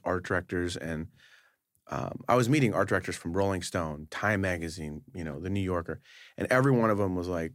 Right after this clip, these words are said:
"Your work is awesome." And then every one of them was also like, "Why are you going to art <laughs> school?" And I started asking myself that, and I started re-, realizing that I don't really need a degree.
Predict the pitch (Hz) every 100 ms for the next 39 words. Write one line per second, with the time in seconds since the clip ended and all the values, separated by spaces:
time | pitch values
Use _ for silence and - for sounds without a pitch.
0 | _ _ 101 110 107 101 92 85 101 113
1 | - 82 69 87 _ _ - 92 101 101
2 | 95 110 104 95 90 87 90 90 101 143
3 | 135 92 87 85 _ - _ _ _ 82
4 | 95 104 113 104 95 92 85 98 98 -
5 | - - - - _ - - - - -
6 | _ _ - 120 113 113 - 123 - 143
7 | 117 98 - _ _ _ _ _ _ _
8 | _ - 107 113 123 117 131 175 170 -
9 | 95 98 110 101 101 113 120 143 95 95
10 | 90 95 90 _ _ _ - 156 127 107
11 | 110 90 - - _ - 98 135 104 90